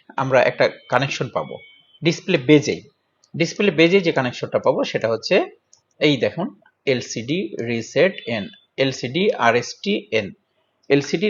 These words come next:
রিসেট নেগেটিভ। এই যে লাইনটা রয়েছে এটা হচ্ছে আমাদের ডিসপ্লে বেজে। আমরা দেখি এখানে আমরা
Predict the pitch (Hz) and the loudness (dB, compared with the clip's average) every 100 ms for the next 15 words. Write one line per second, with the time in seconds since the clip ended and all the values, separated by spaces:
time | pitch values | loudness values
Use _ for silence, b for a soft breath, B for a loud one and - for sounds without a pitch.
0 | 143 127 185 226 - 127 113 101 101 _ | 0 0 2 2 0 -2 -2 -4 -8 _
1 | _ - - _ - 208 254 214 202 202 | _ -20 -20 _ 4 6 4 4 6 6
2 | - - 131 151 147 123 107 101 196 226 | 4 4 4 4 2 2 2 2 4 6
3 | 151 135 127 135 127 123 123 - 120 110 | 4 0 -2 -2 -2 -4 -6 -8 -8 -4
4 | 123 113 95 87 - _ _ _ _ - | -4 -2 -6 -10 -14 _ _ _ _ 2
5 | 202 240 233 - 127 147 240 _ _ _ | 8 8 8 -2 -4 -4 -6 _ _ _
6 | _ _ _ _ 202 202 277 277 247 185 | _ _ _ _ 4 6 6 6 6 8